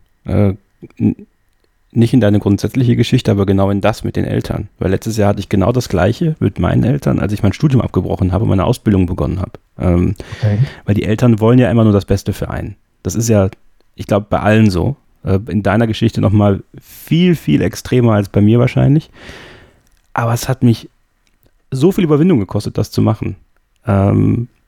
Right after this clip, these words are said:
Speaker 1: und auch danach hat's ein bisschen gedauert, bis das,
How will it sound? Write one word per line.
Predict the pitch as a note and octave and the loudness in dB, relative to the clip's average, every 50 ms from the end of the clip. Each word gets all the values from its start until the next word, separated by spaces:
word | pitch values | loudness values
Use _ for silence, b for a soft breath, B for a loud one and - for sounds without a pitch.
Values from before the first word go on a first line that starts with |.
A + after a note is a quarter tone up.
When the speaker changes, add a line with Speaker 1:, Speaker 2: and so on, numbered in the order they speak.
| - _ _ _ _ | -20 _ _ _ _
Speaker 1:
und | B2 B2 - | -2 -2 0
auch | - B2 A#2+ | 0 -2 -2
danach | - B2+ A#2 A#2+ B2+ C3 B2+ D3+ D#3 - _ _ | 0 -2 0 0 2 2 2 0 -2 -4 _ _
hat's | B2+ C3+ - - | -8 -8 -4 -4
ein | C#3 B2 | -4 -2
bisschen | A#2+ D3 - - D3 | -2 -2 -4 -2 -4
gedauert, | C#3+ B2+ A2 A#2+ C#3 D3 B2+ | -2 0 2 2 2 0 0
bis | - C#3+ - - | -4 -6 -6 -4
das, | - B2 B2+ - - - | -6 -6 -6 -6 -8 -18